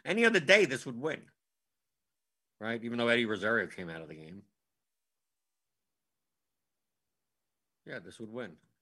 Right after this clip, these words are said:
Dane oh nine four four. Let's see.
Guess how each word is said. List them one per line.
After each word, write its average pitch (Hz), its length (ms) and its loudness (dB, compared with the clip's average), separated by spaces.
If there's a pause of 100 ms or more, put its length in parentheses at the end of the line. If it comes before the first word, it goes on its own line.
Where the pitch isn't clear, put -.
Dane 98 520 -10 (300)
oh 95 100 -12
nine 95 400 -10
four 101 240 -14
four. 107 240 -14
Let's 98 280 -18
see. - 180 -20